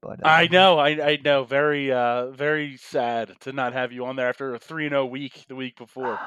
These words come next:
Speaker 1: <sighs> I know, and it's, this is a gimme week too. Although they do always play these guys tight. Last five matchups, only one of the t-, one of the five games has been more than a one goal differential. But, uh, I think, I think this is gonna, I think they're gonna cover everything this week. But that's not what I'm here to do. Um,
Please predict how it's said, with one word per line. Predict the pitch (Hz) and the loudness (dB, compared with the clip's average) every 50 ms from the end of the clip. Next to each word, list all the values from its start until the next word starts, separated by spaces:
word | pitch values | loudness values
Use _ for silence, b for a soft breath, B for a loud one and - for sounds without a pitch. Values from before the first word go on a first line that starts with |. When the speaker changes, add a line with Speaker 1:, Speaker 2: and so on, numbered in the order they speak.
| - | -12
Speaker 1:
<sighs> | - - 113 | -12 -12 -14
I | 120 127 123 | -14 -12 -10
know, | 120 120 113 104 107 107 | -10 -8 -6 -6 -4 -4
and | 110 117 123 127 | -2 0 2 2
it's, | 127 123 - - | 0 0 -4 -10
this | _ 147 151 156 - | _ -6 -6 -4 -4
is | 156 143 131 | -6 -2 -2
a | 127 | -2
gimme | 110 107 117 110 113 104 98 | 0 0 0 0 2 0 -2
week | 90 95 95 95 - - | -4 -6 -8 -10 -10 -14
too. | - - 104 95 98 B B B B B B | -8 -4 -2 -2 -2 B B B B B B
Although | - 156 160 175 165 | 4 6 6 6 6
they | 156 165 160 | 4 4 0
do | 135 - 185 196 180 | 2 2 2 2 4
always | - 147 151 156 156 147 - | 4 4 4 4 4 2 0
play | - - 135 135 127 | 0 0 0 2 2
these | 120 127 113 - | 0 -2 -2 -2
guys | 113 98 110 - | -2 -2 -2 -2
tight. | - - 104 101 - | -2 0 0 0 0
Last | - 131 131 131 - | 0 0 0 -2 -2
five | - 131 127 123 | -2 0 0 0
matchups, | 127 131 120 117 113 - 113 107 - 117 | 0 0 0 0 0 0 -2 0 0 -2
only | 107 104 110 117 | -2 -2 -2 -2
one | 110 110 117 113 110 120 | -2 0 0 2 2 0
of | 117 120 | 0 -2
the | - 98 | -6 -10
t-, | - - - - | -12 -14 -16 -6
one | 127 127 135 139 | 0 0 2 2
of | 127 113 | 2 0
the | 123 - | -2 0
five | - 110 110 110 107 | 0 0 0 0 -2
games | 123 117 110 107 104 101 104 - _ _ _ _ _ _ _ _ _ | -4 -4 -4 -4 -6 -6 -8 -10 _ _ _ _ _ _ _ _ _
has | - 120 113 107 | -2 0 0 0
been | - - 127 117 113 | 0 0 2 2 4
more | 113 113 110 110 104 | 2 2 2 2 0
than | 107 107 | 0 0
a | 107 | 0
one | 104 104 104 107 113 | 0 0 0 0 0
goal | - 101 98 - | 0 0 -2 -2
differential. | 120 - 107 - - - 101 98 104 120 - - 98 98 98 - - _ _ _ | -4 -6 -8 -8 -6 -4 -2 -2 -2 -4 -6 -6 -6 -6 -6 -8 -12 _ _ _
But, | 110 107 101 120 - 117 | -2 -2 -2 -2 -4 -4
uh, | - - - | -4 -2 -2
I | 98 110 110 | -2 -2 -2
think, | - 110 107 - - - | -2 -2 -4 -4 -4 -6
I | 117 | -2
think | 110 120 117 - | -2 -2 -2 -2
this | 104 113 | -6 -10
is | 113 113 120 | -12 -12 -8
gonna, | - 107 107 104 107 - - | -4 -4 -4 -4 -4 -6 -4
I | 120 | -2
think | 131 120 - | -2 -2 -2
they're | - | -6
gonna | - - - | -8 -10 -10
cover | - - - - - 50 | -10 -12 -12 -10 -10 -12
everything | - - - 123 - - - - | -12 -12 -14 -14 -14 -14 -14 -14
this | - - - | -14 -10 -8
week. | 147 135 - B B B B B B B | -8 -8 -8 B B B B B B B
But | - 240 | 2 4
that's | 240 226 - | 4 4 2
not | 202 160 139 | 0 0 2
what | 135 117 | 0 -2
I'm | 117 | 0
here | 127 123 113 107 | 0 0 -2 -2
to | 104 | -2
do. | - 127 123 120 117 - | -2 0 0 0 0 0
Um, | - 156 165 165 160 160 151 - - 127 131 - | 0 0 0 2 2 0 -2 -4 -6 -10 -14 -16